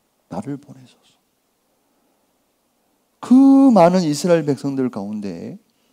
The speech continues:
하나님 마음을 알고 이해하고 하나님과 함께 움직일 수 있는, 동행할 수 있는 사람이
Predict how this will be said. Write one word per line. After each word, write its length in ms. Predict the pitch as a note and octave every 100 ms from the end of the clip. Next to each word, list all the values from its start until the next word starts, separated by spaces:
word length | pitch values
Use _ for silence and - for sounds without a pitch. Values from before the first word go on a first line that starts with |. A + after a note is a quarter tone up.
| _ _
하나님 480 | - A#3 A#3 A3 G#3+
마음을 560 | F3+ C#3 C#3+ D3 D3 C#3
알고 540 | A#2 A#2+ A#2+ B2 -
이해하고 800 | F3 F#3+ G3 F3 E3+ E3 F3+ F3+ _ _ _ _ _ _
하나님과 720 | - B3 A#3+ A3+ G#3 G3+ G3
함께 460 | F#3 G#3+ G3+ G3+ G3
움직일 560 | D3 D3 D#3 D#3+ D#3+
수 140 | C#3+ C3
있는, 200 | B2 A2
동행할 540 | B2 C#3+ D#3+ D#3 C#3+
수 100 | C3
있는 300 | B2 B2 A2+
사람이 560 | A#2 A#2 G2+ G#2+ C3